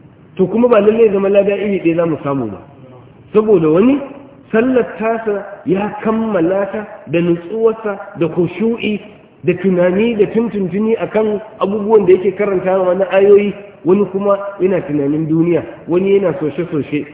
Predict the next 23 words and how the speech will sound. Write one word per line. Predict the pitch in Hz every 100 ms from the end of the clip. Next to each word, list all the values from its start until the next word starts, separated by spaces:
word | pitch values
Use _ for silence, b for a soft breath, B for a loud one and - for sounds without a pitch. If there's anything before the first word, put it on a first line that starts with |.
| -
wani | 160 185 196
yana | 180
ɗauko | - 175 - 180
waya | 190 170
yana | 160 160
dubawa, | 135 151 147 127 123 - -
ba | 151
zai | 175
yi | 185 156
ladan | 151 160 151
su | 127
su | 113
zama | 117 120
ɗaya | 120 117
ba. | 113 - - - - -
An | 165
fahimci | 185 165 202
wannan? | 262 254 - -
Don |
haka | 185 185
bi | 151 143
hasabi | 185 233 240 220
haliha, | - 190 208 156 180